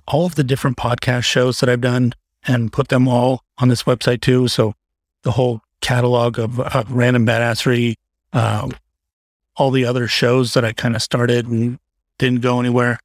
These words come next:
I'm gonna put them all together in one place and just make it public for everybody. Um, this will also allow me,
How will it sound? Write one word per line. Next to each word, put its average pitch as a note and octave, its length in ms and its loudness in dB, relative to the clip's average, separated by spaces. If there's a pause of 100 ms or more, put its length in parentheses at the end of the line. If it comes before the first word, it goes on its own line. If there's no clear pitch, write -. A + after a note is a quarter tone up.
(420)
I'm - 40 -2
gonna C3+ 100 2
put D3 160 2
them C3 160 0
all B2 160 2
together A2 440 0 (200)
in A#2+ 220 2
one A2+ 180 2
place A2+ 480 -2 (380)
and B2+ 160 0
just A#2 160 -6 (320)
make D3 100 2
it B2+ 120 -2
public - 360 -4
for - 160 -2
everybody. A#2 420 -4 (720)
Um, A2+ 320 -2 (1300)
this D#3 180 0
will D#3 160 -4
also F3 380 -2
allow C3 400 2
me, A#2+ 400 2